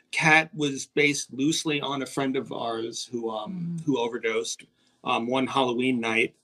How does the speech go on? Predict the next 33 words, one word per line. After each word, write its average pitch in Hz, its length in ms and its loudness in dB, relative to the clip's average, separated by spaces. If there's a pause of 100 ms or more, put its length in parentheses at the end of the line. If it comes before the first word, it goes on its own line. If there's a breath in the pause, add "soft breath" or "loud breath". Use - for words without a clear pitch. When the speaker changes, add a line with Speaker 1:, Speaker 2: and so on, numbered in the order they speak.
(420)
Speaker 1:
Um, 120 500 2 (800)
and, 156 540 8 (100)
you 175 220 6
know, 151 440 4
like, 156 380 2 (100)
so - 360 4
much 208 260 0
of 196 120 2
it 165 140 4
was 160 200 4
based 147 460 4
on 135 520 0
real 131 340 0
life. 123 540 -2 (300)
And 127 120 2
I 139 100 6
feel 180 300 4
that, 170 160 -4
like, 139 380 2
that 143 320 4
is, 131 460 2
if 139 120 -4
you're 165 100 4
going 185 280 4
to 185 80 6
really 151 360 6
get 139 300 2
into 135 800 0 (600)
what 147 420 4
makes 156 240 4
something 139 300 2
horrifying, 120 960 0
um, 117 380 2